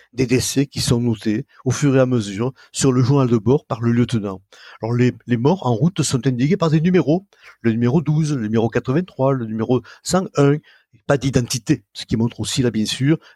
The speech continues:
hein, le, la condition de marchandise de ces femmes, de ces hommes et de ces enfants. La route est longue, la route est difficile,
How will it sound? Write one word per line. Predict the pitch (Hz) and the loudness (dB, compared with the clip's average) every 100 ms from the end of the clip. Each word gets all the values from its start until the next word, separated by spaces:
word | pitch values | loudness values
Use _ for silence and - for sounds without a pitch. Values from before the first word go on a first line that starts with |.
| - | -8
hein, | 120 | -4
le, | 104 110 113 - - | 2 2 0 -8 -6
la | 107 110 | -4 -2
condition | 135 120 107 - 135 | -2 -2 -4 0 0
de | 113 | 0
marchandise | 104 160 - 117 107 113 - 110 - - - | 0 0 0 -2 -4 -6 -4 -6 -8 -20 -4
de | 117 | -2
ces | - - 120 107 | -2 0 0 -2
femmes, | - 131 120 131 120 | -4 0 0 -2 -4
de | |
ces | 120 117 104 | -4 -2 0
hommes | 123 131 - | 0 -2 -6
et | |
de | 117 | -4
ces | 104 104 | -2 -2
enfants. | 107 101 - 98 _ _ _ - | -4 -4 -10 -10 _ _ _ -14
La | 120 123 | -6 -2
route | 127 139 - | 0 0 0
est | |
longue, | 113 147 180 175 - _ | 2 2 0 -4 -8 _
la | 113 | -2
route | 131 123 | 0 -2
est | 98 | -6
difficile, | 98 113 - 160 180 | -8 -6 -4 -4 -4